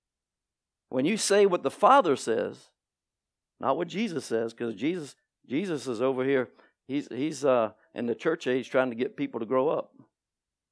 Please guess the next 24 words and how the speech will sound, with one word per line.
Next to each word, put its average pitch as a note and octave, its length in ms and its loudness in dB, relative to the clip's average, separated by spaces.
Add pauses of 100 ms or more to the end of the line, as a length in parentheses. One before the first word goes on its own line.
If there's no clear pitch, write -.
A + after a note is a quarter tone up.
(1040)
But - 80 -4
when C3 120 0
you D#3+ 120 2
come D#3+ 180 2
into C#3 160 2
the - 80 -8
kingdom G#3 400 -2
age, G#2 500 -2 (1600)
that's C3 180 -8
why C3+ 140 4
Daddy B2+ 260 2
shows C#3 240 -4
up C#3+ 160 -2
in D#3 80 -4
this A#2 100 -6
place, - 480 -10 (1300)
'cause - 120 -10
he C3 100 -2
knows B2+ 200 0
we B2+ 140 -2
have A#2 160 0
the G2+ 80 0
mindset G2+ 640 -8 (840)
right. F2 280 -6